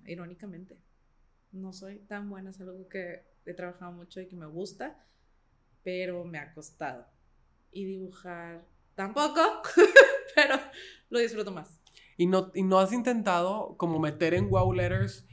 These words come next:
Speaker 2: algunas frases tuyas? O
Speaker 1: Sí.
Speaker 2: sea, cien por ciento tuyas.
Speaker 1: Sí, sí, sí. No, definitivo. Al-, la mayoría,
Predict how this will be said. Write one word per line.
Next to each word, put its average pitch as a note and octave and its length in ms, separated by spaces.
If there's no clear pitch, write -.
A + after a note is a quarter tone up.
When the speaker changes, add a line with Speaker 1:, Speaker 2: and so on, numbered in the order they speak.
Speaker 2:
algunas E3+ 500
frases E3+ 600
tuyas? F3+ 480
O - 20
Speaker 1:
Sí. G#3+ 60
Speaker 2:
sea, D3+ 280
cien E3+ 200
por F3 100
ciento F3 200
tuyas. E3+ 280
Speaker 1:
Sí, G#3 60
sí, G3 60
sí. G3 260
No, G#3+ 160
definitivo. G3 540
Al-, F#3 260
la G3 160
mayoría, G3+ 840